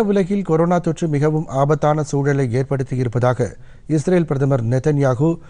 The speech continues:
பிரதமர் மோடியிடம் தெரிவித்தார். மனிதாபிமான நலன் மற்றும் நோய் தொற்றுக்கு எதிரான உலகளாவிய பார்வை குறித்தும்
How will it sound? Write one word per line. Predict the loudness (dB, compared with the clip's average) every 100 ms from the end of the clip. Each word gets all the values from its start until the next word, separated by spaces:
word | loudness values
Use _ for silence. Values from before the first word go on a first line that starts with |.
| -10 0
பிரதமர் | 2 4 4 4
மோடியிடம் | 4 4 2 0 0
தெரிவித்தார். | 0 2 2 0 0 -10 -20 -20 -20 -4 0
மனிதாபிமான | 2 4 4 4 2 4 2 2
நலன் | 2 2 0
மற்றும் | -2 -2 -2 0
நோய் | 2 2 0
தொற்றுக்கு | -4 -2 -2
எதிரான | 2 2 2 -2 -2 0
உலகளாவிய | 0 2 2 2 0 -2 0
பார்வை | 0 0 -2
குறித்தும் | -2 -2 -2 -4